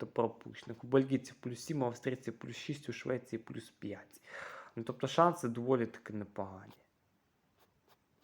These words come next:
Ну, ось так, якщо по групам, то група G. Венгрія, Сербія, Чорногорія, Болгарія, Литва. Ну, давайте швиденько, тут та сама історія. Венгрія, Сербія, Чорногорія. Ну, всі три команди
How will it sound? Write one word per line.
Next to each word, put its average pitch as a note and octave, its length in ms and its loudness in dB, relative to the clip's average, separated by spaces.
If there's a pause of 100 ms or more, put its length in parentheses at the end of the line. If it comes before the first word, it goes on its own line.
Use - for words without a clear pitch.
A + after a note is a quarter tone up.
(140)
Ну, A3+ 300 -4
ось F#3+ 160 0
так, F#3+ 300 4
якщо - 320 -8
по D3+ 100 6
групам, C#3+ 540 6
то B2+ 100 2
група C#3 340 2
G. B2 460 0 (1700)
Венгрія, B2 500 4
Сербія, A#2 420 -4
Чорногорія, B2 560 0
Болгарія, B2 460 -2
Литва. C3 340 -4 (1040)
Ну, F3+ 60 2
давайте F3 260 6
швиденько, F3+ 640 10
тут D#3+ 160 2 (200)
та E3+ 160 12
сама E3 340 8
історія. D3+ 500 8
Венгрія, D3 520 8
Сербія, C#3+ 420 4
Чорногорія. C#3 1000 4 (160)
Ну, E3+ 120 2
всі D#3+ 240 4
три D#3 220 4
команди C#3+ 680 8